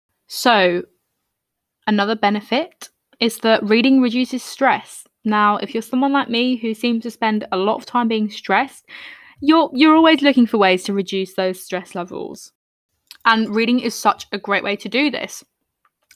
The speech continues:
Just thirty minutes of reading can lower your blood pressure, your heart rate, and feelings of psychological distress. So just thirty minutes can do all of that. It can have, like,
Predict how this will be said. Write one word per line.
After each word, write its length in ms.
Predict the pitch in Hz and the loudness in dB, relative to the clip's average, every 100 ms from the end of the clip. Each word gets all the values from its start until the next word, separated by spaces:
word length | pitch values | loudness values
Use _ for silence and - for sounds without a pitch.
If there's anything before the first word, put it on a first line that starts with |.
| _ | _
Just 300 | - 277 - | -2 -2 0
thirty 320 | 247 262 262 | 2 2 2
minutes 300 | 240 240 - | 0 -2 -4
of 160 | 220 185 | -12 -6
reading 340 | 208 208 247 | -4 -2 -4
can 180 | 262 226 | -4 -2
lower 180 | 220 220 | 0 0
your 180 | 220 208 | 0 -2
blood 260 | 208 220 | 0 -2
pressure, 420 | - 240 233 269 269 - - _ - | 0 -4 -2 -4 -4 -10 -20 _ -6
your 120 | 202 | -2
heart 300 | 214 202 220 | 4 4 4
rate, 240 | 214 226 | -2 -2
and 180 | 214 208 | -4 -6
feelings 340 | - 220 220 220 | -2 0 0 -4
of 80 | 202 | -4
psychological 600 | 214 202 214 208 - 208 | -2 -2 -4 -4 -4 -4
distress. 680 | 208 - - 185 - - - _ _ _ _ _ - | -4 -6 -2 -2 -2 -14 -20 _ _ _ _ _ -2
So 240 | 269 262 | 0 0
just 260 | 277 - - | -2 -2 2
thirty 320 | 302 311 269 | 4 4 4
minutes 280 | 294 240 - | 2 2 -2
can 180 | 247 | -2
do 180 | 247 262 | 0 0
all 180 | 269 277 | 0 0
of 120 | 269 | 0
that. 320 | 269 277 170 - | 2 2 0 -6
It 140 | - - | -16 -4
can 100 | 247 | -2
have, 320 | 240 262 254 | 2 2 2
like, 240 | 262 247 | 0 -2